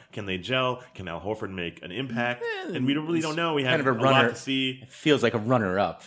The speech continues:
Speaker 2: <laughs> Like
Speaker 1: Yeah, but it's also a dark horse to dethrone LeBron.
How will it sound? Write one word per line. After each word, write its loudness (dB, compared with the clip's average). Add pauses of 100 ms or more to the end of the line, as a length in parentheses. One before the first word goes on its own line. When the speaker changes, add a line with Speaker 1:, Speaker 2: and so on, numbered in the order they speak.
(120)
Speaker 2:
<laughs> -14
Like -10 (280)
Speaker 1:
Yeah, -8
but -6
it's -8
also -4
a -4
dark -4
horse -6
to -4
dethrone -6 (100)
LeBron. -6